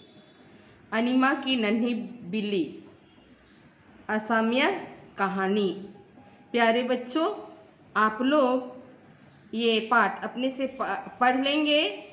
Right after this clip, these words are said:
मैं आप सबों को प्रश्नोत्तर कराने जा रही हूँ। आप लोग देखिए, का नंबर उत्तर लिखिए। पहला, अनिमा जब बिल्ली को गोद में लेती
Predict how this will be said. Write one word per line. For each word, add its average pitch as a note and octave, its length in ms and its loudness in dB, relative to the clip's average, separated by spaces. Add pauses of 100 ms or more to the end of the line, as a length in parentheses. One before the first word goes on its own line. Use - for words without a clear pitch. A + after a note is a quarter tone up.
मैं A3+ 440 -2 (200)
आप B3 160 2
सबों D4 480 0
को C#4+ 500 2 (1200)
प्रश्नोत्तर C#4+ 920 2 (200)
कराने G#3+ 380 -2
जा A#3 200 2
रही A#3 200 -2
हूँ। C#4+ 560 -4 (420)
आप G#3+ 240 -2
लोग A#3 180 -2
देखिए, C#4+ 640 4 (440)
का A#3 200 4
नंबर C4 540 2 (360)
उत्तर C#4 380 -2
लिखिए। B3+ 640 0 (600)
पहला, A#3+ 600 2 (440)
अनिमा D4+ 400 2
जब C4 380 -2
बिल्ली B3+ 280 0
को C#4+ 180 -2
गोद G#3 300 2
में C#4 260 4
लेती A3 720 2